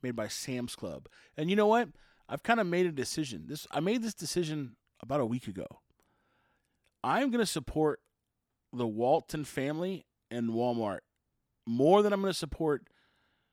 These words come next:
Amazon, Home Depot, Lowe's, and all these wokey woke, woke, woke companies out there.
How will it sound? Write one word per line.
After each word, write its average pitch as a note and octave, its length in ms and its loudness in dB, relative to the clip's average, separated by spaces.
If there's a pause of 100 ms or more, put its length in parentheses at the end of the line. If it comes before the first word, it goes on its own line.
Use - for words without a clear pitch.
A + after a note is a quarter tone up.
(380)
Amazon, G3+ 760 0 (720)
Home E3 280 -2
Depot, E3 600 -2 (520)
Lowe's, D#3 880 2 (640)
and D3+ 140 0
all G3 220 6
these F3 340 2 (220)
wokey D3+ 340 6
woke, C#3 260 6
woke, C#3+ 240 4
woke D#3+ 240 6 (440)
companies C3 500 4
out F2+ 200 -4
there. E2+ 220 -6